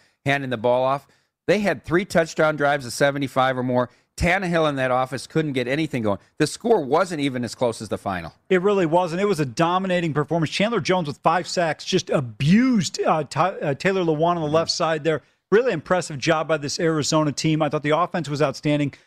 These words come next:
Speaker 2: A J Green with a couple of catches, but Nuke, DeAndre Hopkins continues to sizzle. What a terrific wide receiver. Best receiver in the league for my money without question. And I'll tell you the other thing, and you called this, and, and this is my only part of the game that I didn't enjoy.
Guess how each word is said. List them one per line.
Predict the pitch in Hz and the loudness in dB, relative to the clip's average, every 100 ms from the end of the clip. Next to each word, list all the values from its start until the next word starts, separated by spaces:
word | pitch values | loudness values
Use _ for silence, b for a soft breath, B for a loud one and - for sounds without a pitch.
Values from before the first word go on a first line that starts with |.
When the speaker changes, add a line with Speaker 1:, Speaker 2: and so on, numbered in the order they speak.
| B 214 | B 0
Speaker 2:
A | |
J | 190 190 | 0 0
Green | 190 202 | 0 0
with | 170 | 0
a | |
couple | - 185 165 | 0 -2 -2
of | - | -2
catches, | 165 139 127 | -2 -2 -4
but | 139 | -2
Nuke, | 147 190 202 233 | 2 2 0 -2
DeAndre | 147 175 175 160 | 0 0 0 0
Hopkins | 139 165 - 151 - 143 | 0 -2 -2 -2 -4 -6
continues | 151 - - 196 175 | -6 -4 -2 0 0
to | 143 | -2
sizzle. | - 165 147 151 | 0 0 0 0
What | 180 | -2
a | 139 - | -4 -6
terrific | 147 160 156 151 | 0 0 0 0
wide | 151 139 | 0 0
receiver. | 131 160 135 | -2 -4 2
Best | 196 - | 0 0
receiver | 170 - 185 165 | -8 -4 -2 0
in | 147 | -2
the | 135 | 0
league | 143 156 127 _ _ _ | 0 0 -2 _ _ _
for | 151 | 0
my | 151 165 | 2 2
money | 160 156 | 0 0
without | 147 147 131 | 2 0 0
question. | - 160 156 - 135 - _ _ 180 | -2 -2 0 -2 -6 -8 _ _ 0
And | 170 | 0
I'll | 165 | 2
tell | 202 | 2
you | 190 156 | 2 2
the | 170 | 2
other | 185 | 2
thing, | 175 151 | 0 2
and | 165 | 2
you | 240 | 2
called | - 247 190 | 2 2 0
this, | 151 - | -2 0
and, | 196 214 | 0 0
and | 208 185 | 0 2
this | 285 320 | 0 0
is | |
my | 320 254 | 0 0
only | 262 294 | 0 0
part | - 247 | 2 2
of | 214 | 2
the | |
game | 190 202 | 0 0
that | 185 | 0
I | 156 | 2
didn't | 175 175 | 0 0
enjoy. | 165 143 160 156 | 0 0 2 2